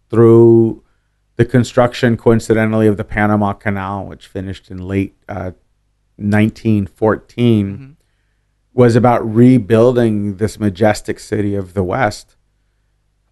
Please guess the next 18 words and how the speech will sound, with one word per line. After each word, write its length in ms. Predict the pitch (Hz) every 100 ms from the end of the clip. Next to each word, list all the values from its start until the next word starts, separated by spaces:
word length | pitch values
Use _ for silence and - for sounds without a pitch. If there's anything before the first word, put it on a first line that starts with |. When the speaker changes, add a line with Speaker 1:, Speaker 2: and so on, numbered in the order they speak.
| _
Speaker 1:
Um, 580 | - 104 104 104 101 98 _ _ _ _
it's 240 | 107 104 120
intriguing 760 | 113 - 131 143 151 117 95
or 220 | 95 92
interesting 760 | - 139 - 139 - 107 101 95
to 200 | _ 104
note 460 | 104 110 139 - _
that 400 | - 85 98 92
the 80 | 107
industrialists 1000 | 107 110 113 - 120 107 98 92 _ -
of 180 | 104 90
the 180 | 95 -
era 520 | 107 117 110 92 - _
spent 540 | - - - 101 90
four 420 | - _ 123 131
hundred 800 | 123 - - 117 123 123 104 95 95
million 800 | 95 92 104 123 120 113 98 82
dollars 680 | 101 95 117 110 101 _